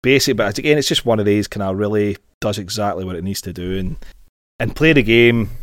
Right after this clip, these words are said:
to me, is kinda, do you know what was interesting? Because see, after listening to,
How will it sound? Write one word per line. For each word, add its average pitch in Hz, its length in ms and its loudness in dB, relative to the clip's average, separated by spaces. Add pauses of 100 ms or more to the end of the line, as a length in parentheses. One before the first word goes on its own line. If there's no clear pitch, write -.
to 110 120 -4
me, 113 220 2
is 104 100 -2
kinda, 101 600 -2 (600)
do - 80 -16 (140)
you 135 80 0
know 170 80 8
what 180 60 8
was 143 120 0
interesting? 160 540 2
Because 127 260 0
see, 147 200 2
after 147 300 4
listening 120 420 0
to, 107 880 -2